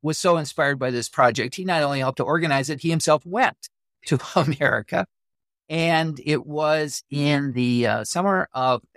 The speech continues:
uh, eighteen forty-five, uh, that these guys started their voyage across the Atlantic.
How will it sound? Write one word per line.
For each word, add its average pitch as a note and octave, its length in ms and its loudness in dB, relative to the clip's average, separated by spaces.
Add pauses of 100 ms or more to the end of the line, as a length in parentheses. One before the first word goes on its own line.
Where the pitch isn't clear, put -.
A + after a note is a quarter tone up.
uh, A#2 80 -10 (100)
eighteen D#3 360 0
forty-five, D#3+ 840 -2 (680)
uh, B2+ 180 2
that A#2+ 200 2
these C#3+ 240 -4
guys C3+ 300 2
started C3+ 400 0
their A#2 200 2
voyage C#3 680 -2 (100)
across B2+ 640 0
the - 260 -10 (140)
Atlantic. E3+ 720 -4